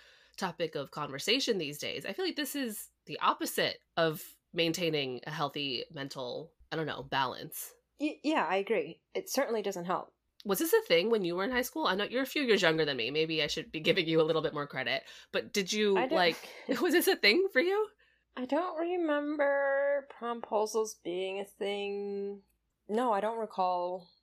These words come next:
Speaker 2: being surrounded by that when I was in school.
Speaker 1: These are two things that I, I, uh, I'm not fans of.
Speaker 2: Yeah, I'm with you. Also, yeah, when she was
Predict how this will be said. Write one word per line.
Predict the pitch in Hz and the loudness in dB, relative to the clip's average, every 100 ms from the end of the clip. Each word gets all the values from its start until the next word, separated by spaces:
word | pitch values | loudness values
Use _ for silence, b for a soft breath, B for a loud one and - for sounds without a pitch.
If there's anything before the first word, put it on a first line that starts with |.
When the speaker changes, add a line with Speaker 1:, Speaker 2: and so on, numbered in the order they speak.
| _ - 202 | _ -8 -2
Speaker 2:
being | 208 190 | 0 0
surrounded | 185 175 170 196 214 | -2 -2 -2 -4 -4
by | 135 135 | -4 -2
that | 151 - - | -2 -4 -6
when | 214 | -4
I | 196 190 | -2 -2
was | 190 | -4
in | 185 | -10
school. | - 180 196 _ _ _ _ | -6 -6 -6 _ _ _ _
Speaker 1:
These | 226 226 | 0 2
are | |
two | 233 220 220 | 2 2 2
things | 190 165 | 4 4
that | 156 156 | 2 0
I, | 151 | 0
I, | 151 147 147 | 0 -2 -2
uh, | 143 143 139 B B B B B B B B - | -4 -4 -6 B B B B B B B B -12
I'm | 202 | -4
not | 262 277 - - _ _ _ | 2 2 2 -4 _ _ _
fans | 226 392 247 | 0 0 0
of. | - - _ _ _ | -4 -8 _ _ _
Speaker 2:
Yeah, | 240 233 160 185 - | 0 2 2 -2 -6
I'm | 208 214 208 208 - _ _ _ | -2 0 -2 -6 -12 _ _ _
with | 196 196 190 - | 0 0 -2 -4
you. | 190 175 170 - | 0 2 2 2
Also, | 320 - 415 320 | 2 2 0 2
yeah, | 254 285 202 | 0 2 2
when | 208 254 | 2 0
she | - 285 | 0 -2
was | 285 294 277 - | 0 0 -2 -8